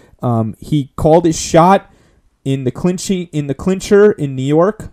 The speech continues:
um, last Friday. He was tremendous that night, and he was really good all year. Um, you know, he went, I think, seven and a third,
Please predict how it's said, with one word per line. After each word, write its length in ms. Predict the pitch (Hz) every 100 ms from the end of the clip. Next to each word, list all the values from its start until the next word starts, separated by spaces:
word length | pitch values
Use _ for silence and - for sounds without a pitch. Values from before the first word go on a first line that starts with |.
| _
um, 340 | 127 127 123 127
last 340 | 135 135 -
Friday. 540 | 160 151 156 170 170 - _ _ _
He 100 | -
was 160 | 135 131
tremendous 560 | - 143 151 151 151 -
that 220 | 139 135
night, 320 | 139 135 - _ _
and 120 | - 123
he 100 | 127
was 160 | 117
really 260 | 131 135 127
good 160 | 131
all 300 | 117 127 123
year. 460 | 120 113 113 113 - -
Um, 320 | 110 107 107
you 80 | 117
know, 100 | 113
he 100 | 110
went, 280 | 117 117 - -
I 80 |
think, 240 | 135 131 110
seven 320 | - 139 143
and 80 | 135
a 60 |
third, 520 | 127 - 123 123 123